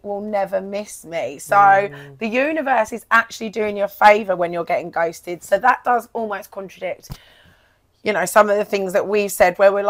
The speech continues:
Speaker 1: like, "Would we give them a second chance?" Sometimes maybe you can, but sometimes
Speaker 2: Yeah.
Speaker 1: possibly not.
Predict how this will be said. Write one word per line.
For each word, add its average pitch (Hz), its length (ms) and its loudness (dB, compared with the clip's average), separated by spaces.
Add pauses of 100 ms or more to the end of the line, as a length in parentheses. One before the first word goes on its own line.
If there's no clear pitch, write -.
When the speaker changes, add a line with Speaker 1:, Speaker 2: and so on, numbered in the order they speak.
Speaker 1:
like, 202 180 0
"Would 233 340 -4
we 254 120 -6
give 254 160 -6
them 262 100 -4
a 240 40 -6
second 240 380 -4
chance?" 226 600 -2
Sometimes 240 760 -4
maybe 208 260 -6
you 196 120 -14
can, 170 480 -2
but 170 180 -12
sometimes 160 880 -14 (120)
Speaker 2:
Yeah. 147 180 0
Speaker 1:
possibly 160 400 -12
not. 165 400 -8